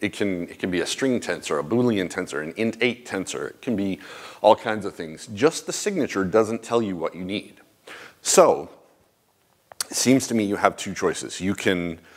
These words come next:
uh, get together with an engineer and describe exactly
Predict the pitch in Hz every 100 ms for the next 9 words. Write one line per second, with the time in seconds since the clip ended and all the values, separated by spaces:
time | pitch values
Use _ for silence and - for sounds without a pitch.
0 | - - _ 98 92 82 76 80 - _
1 | - 92 120 127 147 139 139 120 113 107
2 | 98 85 78 71 87 - 110 101 90 -
3 | 127 107 92 82 - 92 90 92 107 -
4 | 92 80 82